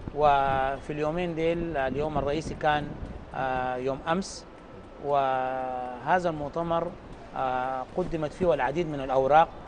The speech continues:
آه، من داخل السودان ومن خارج السودان تعكس، آه، واقع الحبوب الزيتية على مستوى الإقليم بتاعنا هنا، ال-، اللي هو إقليمنا، آه، نحن وجيراننا، وعلى مستوى العالمي، لأنه قدمت أوراق من الهند، من الصين،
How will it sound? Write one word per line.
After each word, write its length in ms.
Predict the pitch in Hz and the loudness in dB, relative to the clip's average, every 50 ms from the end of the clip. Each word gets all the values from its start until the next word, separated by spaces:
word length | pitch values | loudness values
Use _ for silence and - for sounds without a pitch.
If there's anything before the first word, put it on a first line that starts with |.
| - - - - - - - - | -14 -16 -16 -16 -16 -12 -6 -4
آه، 380 | 127 131 127 123 127 127 131 | -4 -2 -2 -4 -4 -6 -6
من 320 | 131 143 165 175 170 151 139 | -4 -4 -2 -2 -2 2 6
داخل 280 | 170 202 196 - 190 156 | 6 6 6 6 2 -2
السودان 480 | - - - 151 151 185 226 277 247 | -2 -2 -6 -4 0 2 2 2 2
ومن 100 | 180 156 | -2 -4
خارج 240 | - - 160 151 147 | -2 0 0 0 0
السودان 460 | 143 - - - 127 127 143 156 180 202 - - | -2 -8 -10 -10 -6 -4 -4 -4 -4 -6 -2 0
تعكس، 520 | 220 180 - - - 160 - - - - - - - - - - - - - - - | 0 0 0 -2 -6 -8 -8 -8 -12 -14 -14 -14 -16 -16 -16 -16 -16 -16 -16 -8 -4
آه، 160 | - 139 143 | -4 -2 0
واقع 420 | 143 165 196 208 190 - 170 139 123 | 4 6 6 6 6 4 0 0 0
الحبوب 340 | 139 - 147 151 190 196 185 | 0 -2 -2 0 2 2 2
الزيتية 440 | 147 135 143 139 - - 160 143 | 0 0 -4 -6 -4 -4 -2 -2
على 160 | 123 127 131 131 | -2 -2 -2 -4
مستوى 460 | 135 127 - - 190 185 165 170 160 | -6 -6 0 2 2 2 2 2 0
الإقليم 380 | 147 143 139 139 160 190 196 | -2 -2 -2 0 -2 -2 -2
بتاعنا 340 | 170 170 - 190 170 180 175 | -4 -2 -2 0 -2 -2 -4
هنا، 200 | 170 196 220 254 269 - - - - - - | -6 -6 -6 -8 -8 -12 -16 -18 -18 -16 -14
ال-، 460 | 147 147 151 147 147 147 147 147 147 143 | -12 -12 -12 -12 -12 -12 -12 -10 -10 -10
اللي 120 | 139 147 | -8 -6
هو 140 | 147 160 165 | 0 2 2
إقليمنا، 500 | 156 139 147 151 160 165 160 151 147 156 - - - - - - - - - | 2 0 -2 -4 -4 -4 -4 -6 -6 -8 -8 -12 -16 -18 -18 -18 -16 -10 -6
آه، 200 | - 131 131 135 | -2 -2 0 0
نحن 220 | 147 143 - 160 156 | -2 -4 -4 -2 -2
وجيراننا، 580 | 143 139 143 143 135 151 156 156 160 170 220 - - - - - - - - - - | 0 4 4 6 6 6 4 4 2 -2 -4 -6 -10 -14 -16 -16 -16 -16 -16 -8 4
وعلى 320 | 160 170 160 151 165 170 170 | 6 8 8 10 8 6 4
مستوى 340 | 175 170 - - 226 226 208 | 4 0 0 0 2 2 6
العالمي، 360 | 180 151 170 165 151 127 123 - - - - - - - - - - - - - - | 8 8 8 8 6 0 -6 -10 -14 -14 -14 -14 -16 -16 -16 -14 -14 -14 -14 -10 6
لأنه 240 | - 151 180 196 185 | 8 8 10 10 8
قدمت 440 | - 214 214 170 185 170 170 165 156 | 6 6 4 6 6 4 4 4 4
أوراق 320 | 147 156 160 170 180 170 | 2 4 6 6 4 4
من 160 | 170 151 143 | 4 2 2
الهند، 340 | 135 131 127 147 175 208 220 - - - - - - - - - - - - - - - - - - - - | 2 0 2 2 2 2 2 0 -6 -12 -16 -16 -18 -16 -16 -16 -16 -14 -14 -14 -14 -14 -12 -12 -10 -6 -4
من 140 | 180 151 143 | -4 -4 -4
الصين، 460 | - - - 170 170 180 190 214 | -4 -4 -2 0 0 2 0 0